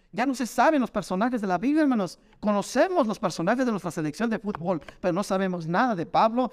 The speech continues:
no sabemos nada de José, no sabemos nada de Josué, no sabemos nada ni del mismo Señor Jesucristo, hermanos. Es que estamos más interesados en otras cosas que nos quitan el tiempo, hermanos, y estamos desperdiciando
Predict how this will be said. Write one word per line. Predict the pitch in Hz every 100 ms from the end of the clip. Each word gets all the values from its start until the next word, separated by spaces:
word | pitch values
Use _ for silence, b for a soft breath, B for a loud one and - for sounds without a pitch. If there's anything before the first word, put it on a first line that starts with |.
| B
no | - -
sabemos | 196 202 190 156
nada | 202 190
de | 156
José, | 156 143 180 240 269 B B
no | 208
sabemos | 208 196 196 170
nada | 208 202
de |
Josué, | 165 160 143 170 226 269
no | 240
sabemos | 214 214 190
nada | 196 214
ni | 202 196
del | 190 175
mismo | 285 320 233
Señor | 196 220
Jesucristo, | 202 170 147 165 -
hermanos. | 135 120 - - - _ _ _ _ -
Es | 170
que | -
estamos | 175 196 185
más | 202 202
interesados | 196 190 151 135 - 190 208 208 b
en | b 170
otras | 214 277 214
cosas | - 185 180 151
que | - 156
nos | 143 -
quitan | - 269 - 226
el | 190 156
tiempo, | - 214 220 170
hermanos, | 151 170 208 - b b
y | 165
estamos | 160 170 175
desperdiciando | 151 139 160 123 120 - 156 165 135 127